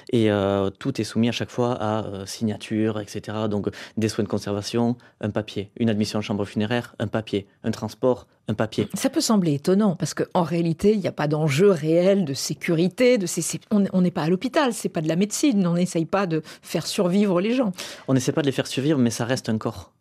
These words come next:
Speaker 1: Ça reste sacré, en fait. D'ailleurs, même, euh, même plus loin que ça, euh, quand les gens choisissent une crémation et quand on récupère une urne, concrètement et physiquement parlant, on récupère des cendres.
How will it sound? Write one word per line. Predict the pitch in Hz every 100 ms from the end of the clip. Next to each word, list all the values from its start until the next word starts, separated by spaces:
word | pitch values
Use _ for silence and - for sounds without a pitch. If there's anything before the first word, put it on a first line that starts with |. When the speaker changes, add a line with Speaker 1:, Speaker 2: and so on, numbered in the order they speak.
| -
Speaker 1:
Ça | 143
reste | 143 - 117
sacré, | 113 - 107 - -
en | 110
fait. | 104 - - -
D'ailleurs, | 120 131
même, | 127 123
euh, | 113 110 110 110
même | 117 113
plus | -
loin | 113 110
que | 110 113
ça, | - 170
euh, | 113 107 - - -
quand | - 110
les | 107
gens | 110
choisissent | 120 110 104
une | 110
crémation | - 110 110 123 113
et | 98
quand | - 104 101
on |
récupère | 104 - 110 101
une | 107
urne, | 175 117 104 _ _ _
concrètement | - 107 113 - 117
et | 101
physiquement | - 104 107 104
parlant, | 110 104
on |
récupère | 107 - - 104
des | 104
cendres. | - 131 101